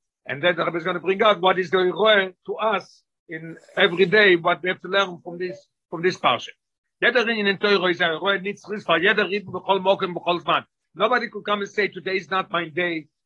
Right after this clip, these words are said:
Today doesn't mean me. It's not a place." Everything, wherever you are, in any generation, there is a Iroeh. Torah is always a Iroeh. And always brings down the Gemara. The Gemara says, uh, I think the Gemara, it's a Gemara, no? The,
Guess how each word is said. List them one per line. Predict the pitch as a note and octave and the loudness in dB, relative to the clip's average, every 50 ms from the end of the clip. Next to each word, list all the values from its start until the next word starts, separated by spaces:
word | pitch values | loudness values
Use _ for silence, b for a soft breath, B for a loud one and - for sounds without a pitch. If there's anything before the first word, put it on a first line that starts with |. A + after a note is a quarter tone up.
| _ | _
Today | - E3+ G3+ G#3 G3+ | -4 2 4 4 4
doesn't | G3+ G3 G3 E3 F3 | 4 2 0 0 -2
mean | F#3 F#3 F3 E3+ | -4 -4 -4 -2
me. | F3 G3+ G#3 G3+ F#3+ F#3 F3 | -2 0 0 0 0 0 -2
It's | D#3 - _ | -4 -4 _
not | - F3 E3+ E3+ | -4 -2 -2 -2
a | |
place." | - - G3+ A3 G#3 F#3+ E3 - _ _ _ _ _ _ - | -6 0 2 4 4 2 0 -6 _ _ _ _ _ _ 2
Everything, | F3 A#3+ B3 A#3 G#3 G#3+ - F#3+ E3+ D#3+ C3+ | 2 2 2 0 -4 -6 -6 -6 -8 -8 -10
wherever | C#3 D3 D#3+ F3+ G#3+ A#3 A#3 A#3 | -10 -6 -2 0 0 2 2 2
you | A3+ G3+ G#3+ G#3 | 2 0 2 2
are, | G3+ G3 F3+ E3 D3+ C#3+ | 4 6 6 4 2 -2
in | C#3 D3+ E3 | -8 -4 0
any | F#3+ A#3 A#3 A#3 A3 | 0 0 0 -2 -4
generation, | F3 G3 G3 F#3+ E3+ F3 F#3 F3 - - - A3 A3+ A#3+ - _ _ _ _ - | -4 -4 -4 -2 -2 -2 -4 -4 -4 -6 -12 -12 -12 -12 -14 _ _ _ _ -2
there | F3 F3 | 2 4
is | G3 G#3 F3 C#3+ - - _ _ - | 4 2 2 0 -10 -20 _ _ 2
a | D#3+ F3 | 2 4
Iroeh. | F#3 F3 E3+ D#3 G3+ A#3 A3+ - - | 4 4 2 4 4 4 2 2 2
Torah | A3 A3+ A#3 A3+ | 2 2 2 4
is | G#3+ G3+ E3+ G#3 | 2 2 0 0
always | F#3+ G#3 F#3+ G3+ F#3 E3+ | -4 -2 -2 -2 -2 -2
a | F#3 | -2
Iroeh. | E3 E3+ D3+ B2+ C3 A2 - _ _ _ _ _ _ | -2 -2 -4 -4 -8 -8 -10 _ _ _ _ _ _
And | F#3 E3+ | -4 -2
always | G3+ A#3 A3 G#3+ G3+ - | -2 0 0 -2 -2 -2
brings | - F#3 G3+ G3 E3 | -2 -2 -2 -2 0
down | G3 F#3+ F#3 | 0 0 0
the | E3 E3 | -2 -4
Gemara. | - E3 E3 F#3+ F#3+ F#3 E3+ | -6 0 0 2 2 2 -2
The | D3 D3 | -4 -6
Gemara | D#3 D#3+ F3+ F3+ F3 | -4 -4 -4 -4 -4
says, | E3+ - G3 E3+ C#3+ C3+ C#3 | -2 -2 -4 -4 -4 -4 -2
uh, | E3 E3 D#3+ D3+ D3 C#3 - _ _ _ _ _ _ _ _ - - C3+ - - G#3+ | 0 2 2 0 -2 -6 -10 _ _ _ _ _ _ _ _ -14 -14 -12 -10 -4 -2
I | E3+ D#3 D3+ | 0 0 2
think | C#3+ - F#3 F3 | 2 2 2 2
the | D#3 D3+ | 2 0
Gemara, | D#3 E3+ F3+ F3+ F#3+ F#3 D3+ E3 | 2 2 4 2 2 2 2 0
it's | D#3 - - | 0 2 -2
a | D#3+ | -2
Gemara, | C#3 D#3+ E3+ F#3 F3+ C#3+ C3+ | -2 2 4 4 4 4 4
no? | C#3 E3 F3 F#3 | 2 2 2 0
The, | F3 D#3 E3+ D#3 D#3 C#3+ C3+ | 0 0 0 0 0 -2 -4